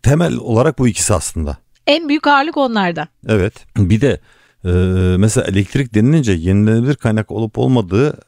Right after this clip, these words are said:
Speaker 1: tartışılır bazı şey, kaynaklar var. Mesela hidroelektrik santralleri yenilenebilir enerji kaynaklarına dayalı üretim tesisi midir, değil midir? Şimdi siz suyun yönünü değiştiriyorsunuz. Doğal akışına bırakmayıp bir rezervuarda, barajda, havzada topluyorsunuz.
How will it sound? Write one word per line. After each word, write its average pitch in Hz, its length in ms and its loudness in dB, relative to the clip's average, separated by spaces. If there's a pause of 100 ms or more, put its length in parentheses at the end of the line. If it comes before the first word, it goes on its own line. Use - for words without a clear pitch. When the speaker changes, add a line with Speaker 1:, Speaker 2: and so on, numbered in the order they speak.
(120)
Speaker 1:
tartışılır 107 720 -4
bazı 101 320 0
şey, 92 180 -2
kaynaklar 90 440 -2
var. 73 100 -8
Mesela 98 420 -2 (500)
hidroelektrik 110 680 -2 (120)
santralleri 101 720 -2
yenilenebilir 101 380 0
enerji 98 300 -2
kaynaklarına 90 880 -4
dayalı 85 260 -2
üretim 92 320 -4
tesisi 95 440 -4
midir, 110 220 -2
değil 101 220 0
midir? 69 320 -12 (380)
Şimdi 110 260 0
siz - 180 -6
suyun 117 320 0
yönünü 107 300 2
değiştiriyorsunuz. 78 1000 -6 (540)
Doğal 98 240 2
akışına 95 420 -6
bırakmayıp 101 500 -2 (420)
bir 101 100 2
rezervuarda, 87 680 0
barajda, 85 460 0
havzada 87 400 -2
topluyorsunuz. 156 760 -4